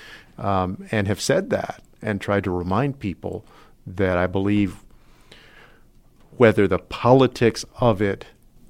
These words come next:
is the most advantageous or not, I believe it's the right thing to do and that I'm gonna do that.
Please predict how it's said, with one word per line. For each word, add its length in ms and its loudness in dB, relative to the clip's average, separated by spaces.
is 280 4
the 100 4
most 440 4
advantageous 800 2
or 100 -4
not, 420 2
I 60 0
believe 340 0
it's 160 0
the 80 0
right 280 4
thing 140 -2
to 80 -2
do 360 0
and 160 -4
that 80 0
I'm 160 0
gonna 180 0
do 220 0
that. 400 -6